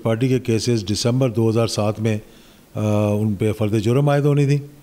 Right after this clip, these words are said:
बल्कि उन-, उन्होंने फिर ताहियात नाअहल हो जाना था। नवंबर में उन्होंने ज़ोर लगा के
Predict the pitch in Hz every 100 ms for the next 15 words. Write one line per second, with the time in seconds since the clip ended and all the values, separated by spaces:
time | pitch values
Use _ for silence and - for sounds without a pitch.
0 | - - - - 107 101 120 110 117 104
1 | 117 120 117 117 101 - 120 113 110 110
2 | 113 104 104 107 101 95 92 85 - -
3 | - - - - - - 110 127 156 175
4 | 160 147 139 139 107 120 120 113 104 113
5 | 147 170